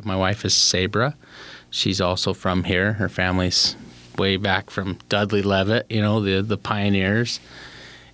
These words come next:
And, uh, we, yeah, we have three kids, uh, Stella, Camilla, and Isla.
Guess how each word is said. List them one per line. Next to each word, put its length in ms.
And, 480
uh, 340
we, 120
yeah, 80
we 120
have 180
three 240
kids, 680
uh, 320
Stella, 680
Camilla, 580
and 140
Isla. 520